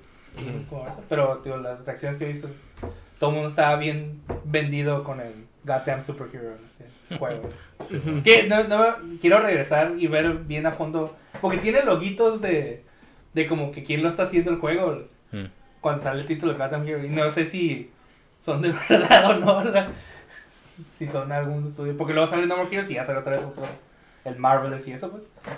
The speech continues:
Speaker 2: Bueno, quiero ver si no hay algo tonto escrito ahí también.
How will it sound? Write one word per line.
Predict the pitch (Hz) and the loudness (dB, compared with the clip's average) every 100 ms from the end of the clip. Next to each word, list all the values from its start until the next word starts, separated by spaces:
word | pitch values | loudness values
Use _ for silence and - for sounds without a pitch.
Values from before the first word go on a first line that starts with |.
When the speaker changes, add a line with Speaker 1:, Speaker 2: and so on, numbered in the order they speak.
| - | -14
Speaker 2:
Bueno, | 120 104 - _ _ _ _ _ _ _ _ _ _ | -16 -16 -18 _ _ _ _ _ _ _ _ _ _
quiero | 135 139 | -6 -4
ver | 135 135 143 | -4 -6 -8
si | 165 | -4
no | 139 | -4
hay | 131 | -2
algo | 139 151 151 | -4 -4 -4
tonto | 135 135 139 | -4 -4 -10
escrito | - 131 135 | -12 -10 -10
ahí | 123 | -10
también. | - 120 | -12 -16